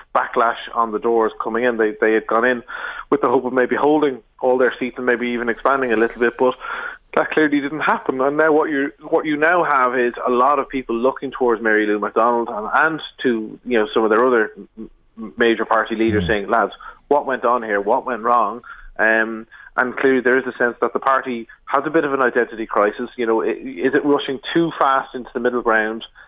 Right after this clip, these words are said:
Speaker 1: and forgetting where, where it's traditionally come from and its base? Um, or is it just a case that the generation that w-, stayed so united under Gerry Adams have, have just basically, you know, looked at Mary Lou and are not convinced by what she's saying?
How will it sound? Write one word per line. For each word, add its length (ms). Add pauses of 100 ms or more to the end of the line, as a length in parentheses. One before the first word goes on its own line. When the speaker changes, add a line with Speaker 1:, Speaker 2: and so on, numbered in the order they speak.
Speaker 1:
and 140
forgetting 380
where, 280
where 160
it's 140
traditionally 380
come 180
from 200
and 100
its 140
base? 300 (480)
Um, 420 (320)
or 260
is 80
it 100
just 160
a 60
case 260
that 140
the 80
generation 480
that 80
w-, 480
stayed 280
so 120
united 480
under 180
Gerry 320
Adams 320
have, 220
have 260
just 160
basically, 460
you 80
know, 60
looked 200
at 80
Mary 220
Lou 160
and 100
are 160
not 160
convinced 300
by 80
what 200
she's 140
saying? 240